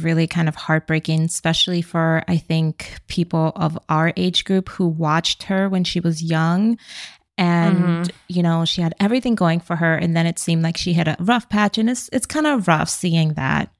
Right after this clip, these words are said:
Speaker 2: A lot of these Disney Channel stars and stuff and Nickelodeon stars, they're coming forward about how just skeevy the grown-ass men that they worked with were.
Speaker 1: That's crazy. In any case, Amanda Bynes plays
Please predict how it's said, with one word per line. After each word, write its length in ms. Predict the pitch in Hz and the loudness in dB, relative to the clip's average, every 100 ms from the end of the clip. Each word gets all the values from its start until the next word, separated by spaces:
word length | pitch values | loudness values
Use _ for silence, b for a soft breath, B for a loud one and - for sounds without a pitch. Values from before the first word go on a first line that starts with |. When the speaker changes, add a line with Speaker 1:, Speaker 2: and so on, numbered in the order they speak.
| _ | _
Speaker 2:
A 100 | - | -4
lot 220 | 202 196 285 | 0 0 0
of 80 | |
these 260 | 302 226 - | -2 -2 -2
Disney 300 | 190 180 214 | -2 0 -2
Channel 340 | 196 185 190 | -2 -2 -2
stars 480 | 190 - 151 165 185 | -2 -2 0 -2 -4
and 100 | 214 | -6
stuff 300 | - 247 254 | 0 0 0
and 180 | 196 175 | 0 0
Nickelodeon 560 | 190 196 175 185 208 214 | 0 0 0 2 0 0
stars, 640 | 233 233 254 262 - - | 0 0 0 -4 -6 -2
they're 120 | 190 | -2
coming 320 | 202 269 302 226 | 0 0 -2 -2
forward 480 | - 185 202 165 | -4 -2 0 0
about 320 | 175 175 170 - | 0 0 0 -2
how 540 | - 190 180 175 - | 0 0 0 -2 -6
just 500 | - 180 - - - _ | -2 -2 -2 -8 -18 _
skeevy 1600 | - - - - - _ _ 196 202 196 170 160 165 170 185 - - | -8 -6 -4 -6 -8 _ _ -4 -2 -2 -4 -8 -4 -4 -4 -8 -2
the 160 | 196 | -2
grown-ass 640 | 165 185 180 196 196 185 - | 0 0 0 2 -2 -2 -4
men 180 | 170 180 | -2 0
that 100 | 175 | 0
they 120 | 165 | -2
worked 340 | 165 160 - | 0 -2 -2
with 200 | - 170 - | -8 -6 0
were. 320 | 85 90 196 _ _ | 0 0 -4 _ _
Speaker 1:
That's 160 | 180 - | -4 0
crazy. 480 | 170 156 151 151 170 - - | 0 0 0 -2 -2 -6 -2
In 160 | 254 254 277 | 2 2 0
any 180 | 285 | -2
case, 600 | 190 170 143 233 - - - - | 2 0 2 -2 -2 -8 -12 0
Amanda 360 | 214 202 214 | 2 2 0
Bynes 720 | 254 226 190 180 185 214 - - | 2 0 2 2 2 0 -4 -6
plays 500 | 190 170 170 170 | 0 2 2 0